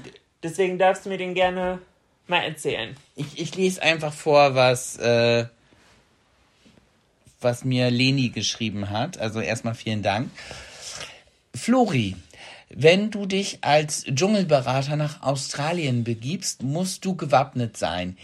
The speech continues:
Speaker 2: Hier ein Klugschiss. Im Jahr neunzehnhundertvierundfünfzig wurde ein Mann namens Bob Hawkey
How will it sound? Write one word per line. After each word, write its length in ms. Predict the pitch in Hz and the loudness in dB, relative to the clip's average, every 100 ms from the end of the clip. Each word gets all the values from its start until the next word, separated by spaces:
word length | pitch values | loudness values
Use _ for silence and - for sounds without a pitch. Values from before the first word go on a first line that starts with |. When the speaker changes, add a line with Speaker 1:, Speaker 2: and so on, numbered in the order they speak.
| - - | -20 -20
Speaker 2:
Hier 440 | - 175 190 202 | -8 4 4 4
ein 440 | 123 123 139 147 - _ _ | 4 4 4 -4 -10 _ _
Klugschiss. 800 | - 190 190 101 90 78 - - _ _ - - - | -6 -4 -2 -2 -2 -4 -12 -18 _ _ -20 -20 -2
Im 160 | 151 160 | 0 2
Jahr 300 | 170 151 120 | 2 4 4
neunzehnhundertvierundfünfzig 1900 | 135 165 214 214 196 185 175 165 135 127 - 143 139 175 160 - 135 135 143 | 6 4 4 0 0 0 0 2 4 2 0 -4 -4 -8 -8 -10 -8 -6 -4
wurde 280 | 156 151 - | 0 2 2
ein 180 | 139 139 | 0 2
Mann 260 | 139 135 | 0 0
namens 560 | 127 127 127 127 127 - | 2 2 2 0 -2 -6
Bob 480 | 110 135 160 - - - - - - | -4 4 4 4 -16 -16 -20 -18 0
Hawkey 600 | 175 202 - 127 151 196 | 2 2 0 0 0 -4